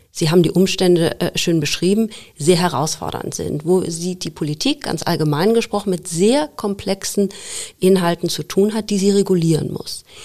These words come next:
Und einer dieser Bereiche ist eben der Bereich der Schifffahrt und eine, der zunehmend klimaneutralen Schifffahrt, also die Umsetzung der maritimen Energiewende. Ich glaube, es ist ganz wichtig, und das ist eben auch ein Teil der Arbeit der Plattform,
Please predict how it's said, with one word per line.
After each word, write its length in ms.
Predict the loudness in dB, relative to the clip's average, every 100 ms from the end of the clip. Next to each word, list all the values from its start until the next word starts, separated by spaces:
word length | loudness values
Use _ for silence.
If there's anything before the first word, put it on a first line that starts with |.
| -20 -8
Und 320 | -4 -4 -2
einer 300 | 0 2 0
dieser 260 | -2 -4 -6
Bereiche 520 | -8 -8 -8 -4 -2
ist 260 | 0 -2 0
eben 200 | 0 0
der 120 | 0
Bereich 580 | -2 -2 -2 -2 -4 -8 -20 -20 _ -4
der 100 | 0
Schifffahrt 580 | 0 -2 -4 -8 -8 -2
und 280 | -2 -2 -4
eine, 220 | -4 -4
der 240 | -4 -6
zunehmend 480 | 0 2 4 2 0
klimaneutralen 800 | 0 2 4 2 -2 -4 -2 0
Schifffahrt, 420 | -2 -2 -6 -6
also 260 | -4 -4 -6 _ -12 -2
die 80 |
Umsetzung 640 | 4 4 4 0 2 2 0 -10 _ -4
der 80 | 0
maritimen 480 | 0 -2 -4 -2 -2
Energiewende. 760 | -4 -6 -6 -8 -6 -6 -8 -12 -14 -12 -12 -8
Ich 140 | -6 -2
glaube, 380 | 0 2 4 2
es 120 | 0
ist 140 | -4
ganz 240 | -2 -2 0
wichtig, 400 | 0 0 0 0
und 120 | 0
das 120 | -2
ist 120 | -2
eben 220 | 0 -2
auch 80 | -2
ein 160 | -6 -6
Teil 320 | -4 -2 0
der 140 | 0
Arbeit 300 | -2 -2 -4
der 80 | -4
Plattform, 500 | -2 -2 -2 -2 -2